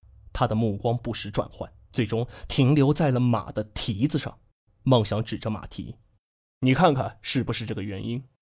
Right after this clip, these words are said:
巴尔特低头，顺着孟想指的方向看向了马蹄。几秒后，他倒吸一口气，因为这匹马的四只脚趾上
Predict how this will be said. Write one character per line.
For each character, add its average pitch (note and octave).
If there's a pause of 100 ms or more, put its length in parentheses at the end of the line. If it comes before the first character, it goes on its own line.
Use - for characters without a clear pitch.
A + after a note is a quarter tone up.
(600)
巴 C3
尔 A2+
特 A#2
低 A#2+
头， - (100)
顺 F3
着 D3
孟 E3
想 C3
指 -
的 -
方 B2+
向 - (120)
看 -
向 -
了 -
马 G2
蹄。 - (880)
几 A#2+
秒 F3
后， - (100)
他 -
倒 G#2+
吸 B2+
一 A#2
口 -
气， - (420)
因 A3+
为 G3+
这 G#3+
匹 -
马 B2
的 -
四 C#3
只 E3
脚 D3
趾 -
上 -